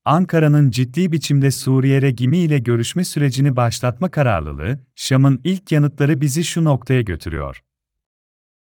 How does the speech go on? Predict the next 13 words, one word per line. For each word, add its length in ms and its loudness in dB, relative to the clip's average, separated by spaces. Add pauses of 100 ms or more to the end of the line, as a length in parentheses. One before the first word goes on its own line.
(500)
Birkaç 520 -2
aya 180 0
kalmaz 460 0
Amerika 460 0
Birleşik 440 0
Devletleri 480 0
yönetiminde 640 2
şu 400 -4
veya 320 0
bu 80 0
yönde 480 -4 (200)
değişim 460 0
yaşanacak 720 -4